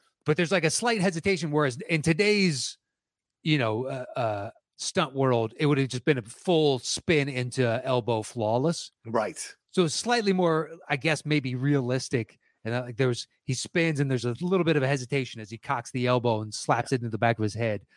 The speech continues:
Speaker 2: <laughs>
Speaker 1: But yeah, uh, it's like a generic Hans Gruber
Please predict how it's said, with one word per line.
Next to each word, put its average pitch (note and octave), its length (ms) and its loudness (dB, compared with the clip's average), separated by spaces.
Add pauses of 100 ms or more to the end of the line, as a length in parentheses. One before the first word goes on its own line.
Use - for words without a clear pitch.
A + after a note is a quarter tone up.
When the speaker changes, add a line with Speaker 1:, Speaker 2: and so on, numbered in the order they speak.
(140)
Speaker 2:
<laughs> - 320 -16
Speaker 1:
But D3+ 100 0
yeah, B2 220 0 (100)
uh, A2 400 0 (920)
it's D#3+ 160 0
like D3+ 160 2
a C#3 100 2
generic D#3+ 680 0
Hans C#3+ 340 0
Gruber C#3 680 2